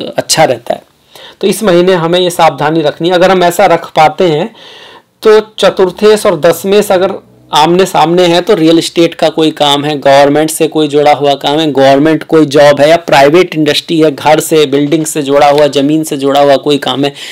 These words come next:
जल से जुड़ा हुआ कोई काम है, तो इस तरह के field में अगर आप हैं तो आपका promotion आदि हो सकता है। ये political, अ, field में जो हैं उन लोगों के लिए बहुत अच्छा है। Political मतलब ऐसा जहाँ पर हमें लोगों का support चाहिए,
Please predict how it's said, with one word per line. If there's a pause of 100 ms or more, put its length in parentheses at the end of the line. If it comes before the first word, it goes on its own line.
(220)
जल
से
जुड़ा
हुआ
कोई
काम
है, (340)
तो
इस
तरह
के
field
में
अगर
आप
हैं
तो
आपका
promotion
आदि
हो
सकता
है। (400)
ये
political,
अ, (300)
field
में
जो
हैं
उन
लोगों
के
लिए
बहुत
अच्छा
है।
Political
मतलब
ऐसा
जहाँ
पर
हमें
लोगों
का
support
चाहिए,